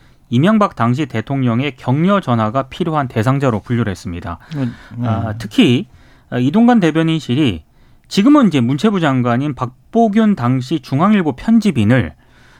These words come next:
Speaker 1: 대통령 전화 격려 대상 언론인으로 분류를 했거든요. 그 이유가 좀 재밌는데,
Speaker 2: 예.
Speaker 1: 편집국장 시절에는 친박 성향으로 분류가 됐는데,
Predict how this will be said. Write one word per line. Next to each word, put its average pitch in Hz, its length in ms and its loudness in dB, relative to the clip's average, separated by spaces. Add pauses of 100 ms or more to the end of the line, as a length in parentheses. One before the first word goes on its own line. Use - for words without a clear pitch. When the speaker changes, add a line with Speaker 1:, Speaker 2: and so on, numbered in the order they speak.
(100)
Speaker 1:
대통령 208 560 2
전화 156 260 0
격려 190 300 0
대상 139 280 -2
언론인으로 143 680 0
분류를 131 300 -2
했거든요. 95 440 -4 (300)
그 156 80 -2
이유가 208 640 4
좀 123 240 2
재밌는데, 110 680 -2 (100)
Speaker 2:
예. 104 340 0 (220)
Speaker 1:
편집국장 247 720 0
시절에는 160 600 -2
친박 254 420 2
성향으로 139 460 -2
분류가 113 400 -2
됐는데, 104 580 -2